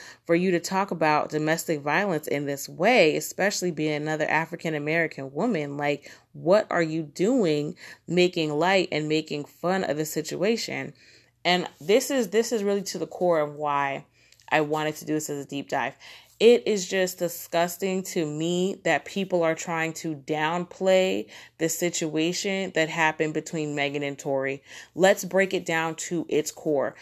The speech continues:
It was a verbal argument in which he pulled out a deadly weapon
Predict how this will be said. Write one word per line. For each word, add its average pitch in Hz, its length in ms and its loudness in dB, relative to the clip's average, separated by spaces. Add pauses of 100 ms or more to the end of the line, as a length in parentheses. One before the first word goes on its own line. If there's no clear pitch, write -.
(260)
It 190 180 6
was 180 220 4
a 156 80 2
verbal 180 520 2
argument 202 760 2 (300)
in 175 200 4
which 165 360 4
he 226 300 2
pulled 196 380 0
out 175 220 4
a 151 100 2
deadly 175 560 4
weapon 196 640 2